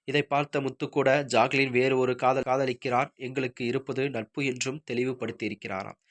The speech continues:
இருந்தாலும் அந்த வீடியோக்களை வைத்து இப்போது வைரல் தான். இந்நிலையில் தான் காதலர் தினமான இன்று ஜாக்லி-, காதல் தினத்தினன்று ஜாக்லின் தன்னுடைய காதலர் யார் என்பதை போட்டோவுடன் அறிவித்தாராம்.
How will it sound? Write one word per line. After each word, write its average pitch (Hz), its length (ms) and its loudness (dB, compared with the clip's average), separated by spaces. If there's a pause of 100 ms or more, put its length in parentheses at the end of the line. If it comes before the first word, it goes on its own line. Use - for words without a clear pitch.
(220)
இருந்தாலும் 127 580 2
அந்த 135 260 -2
வீடியோக்களை 139 480 2
வைத்து 127 380 -2
இப்போது 147 340 -2
வைரல் 117 300 4
தான். 98 180 -4
இந்நிலையில் 123 480 2
தான் 127 280 4
காதலர் 143 380 6
தினமான 135 440 4
இன்று 127 300 0
ஜாக்லி-, 123 520 0
காதல் 139 340 0
தினத்தினன்று 131 640 -2 (400)
ஜாக்லின் 147 480 2
தன்னுடைய 139 640 0
காதலர் 135 480 4
யார் 110 260 4
என்பதை 131 360 -2
போட்டோவுடன் 131 560 -2
அறிவித்தாராம். 107 680 -4